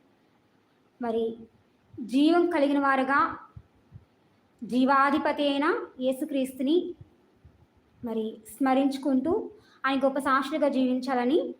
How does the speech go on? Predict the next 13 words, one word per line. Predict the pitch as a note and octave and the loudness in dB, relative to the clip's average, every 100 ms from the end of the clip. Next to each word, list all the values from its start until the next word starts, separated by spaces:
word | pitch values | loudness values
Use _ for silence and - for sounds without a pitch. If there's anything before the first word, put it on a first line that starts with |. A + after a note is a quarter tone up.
| - | -12
ప్రతి | C4 | -6
ఒక్కరిని | C4 B3 - C#4+ C#4+ F#4 - - _ _ _ _ _ _ _ _ _ _ _ | -4 -4 -2 0 4 2 0 -12 _ _ _ _ _ _ _ _ _ _ _
సవినయంగా | - E4 C4 C#4+ C#4+ C4+ C4 D#4+ C5+ - - _ _ _ _ _ _ _ _ _ _ _ _ _ _ _ _ _ _ - _ _ _ | -6 -2 2 4 4 4 2 2 0 -6 -20 _ _ _ _ _ _ _ _ _ _ _ _ _ _ _ _ _ _ -20 _ _ _
మరి | A#3+ A3 G3+ G#3 G#3 - _ _ _ _ - | -8 -6 -6 -8 -12 -20 _ _ _ _ -2
కోరుకుంటూ | D#4 C#4 C#4 C4+ C#4 | 4 4 4 0 0
ఉన్నాను. | C4+ B3 B3 B3 A4+ - A#3+ | 2 2 2 2 0 -4 -8
అట్టి | B3+ | -6
కృప | B3+ C4+ D#4+ | -4 -2 2
మీకు, | E4 D4 D4+ C4+ F4+ - - _ _ | 2 2 0 0 -2 -4 -14 _ _
మీ | B3 | -6
హృదయాలకి | A#3 A#3+ B3+ B3+ B3 D4+ | -4 0 0 0 0 -4
దేవుడు | B3 A#3+ B3 | 0 0 0
దయచేయునుగాక. | A#3 G#3 G3+ B3+ G#3 G3 F3+ - - | -2 -4 -6 -10 -10 -10 -12 -16 -20